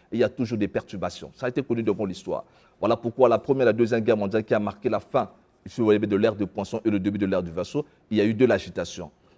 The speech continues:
Et donc, pour nous les mystiques et les grands spirituels qui connaissent les lois de la nature, on sait que l'obscurité précède toujours avant que la lumière n'arrive. Voyez-vous, là, il fait jour, après il va faire nuit, après, quelle que soit la durée de la nuit, le soleil finit toujours par apparaître. Ce sont des lois naturelles.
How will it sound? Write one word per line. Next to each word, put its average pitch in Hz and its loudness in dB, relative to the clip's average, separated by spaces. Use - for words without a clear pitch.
Et 101 -2
donc, 143 4
pour 139 4
nous 175 4
les 147 6
mystiques 120 -2
et - 0
les 104 0
grands 104 0
spirituels 113 -6
qui 127 -8
connaissent 113 -4
les 101 -2
lois 120 4
de 113 4
la 98 -2
nature, 131 -2
on 101 -8
sait 123 -4
que 110 -6
l'obscurité 123 4
précède 127 0
toujours 123 0
avant 98 -4
que - -6
la 95 0
lumière 95 -2
n'arrive. 78 -10
Voyez-vous, 117 2
là, 135 10
il 131 8
fait 113 4
jour, 120 4
après 113 2
il 107 2
va 110 4
faire 104 -2
nuit, 117 2
après, 104 -2
quelle 127 4
que 120 -6
soit 131 4
la 113 6
durée 104 -2
de 107 2
la 104 2
nuit, 127 -2
le 110 0
soleil 110 -2
finit 101 -6
toujours 98 -8
par 87 -4
apparaître. 80 -6
Ce 135 -8
sont 160 -2
des 143 6
lois 120 6
naturelles. 95 -6